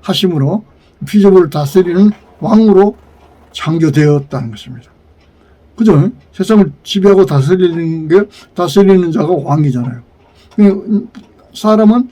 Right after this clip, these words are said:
아담은 피조물을 다스리는 왕으로 지어졌다는 거예요. 그게 창조 목적이라 할 수도 있잖아요. 그러면 이사야서의 말씀과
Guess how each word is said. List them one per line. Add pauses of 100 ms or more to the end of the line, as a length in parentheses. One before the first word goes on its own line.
(200)
아담은 (520)
피조물을 (180)
다스리는 (300)
왕으로
지어졌다는
거예요. (1400)
그게
창조
목적이라
할
수도
있잖아요. (1800)
그러면
이사야서의
말씀과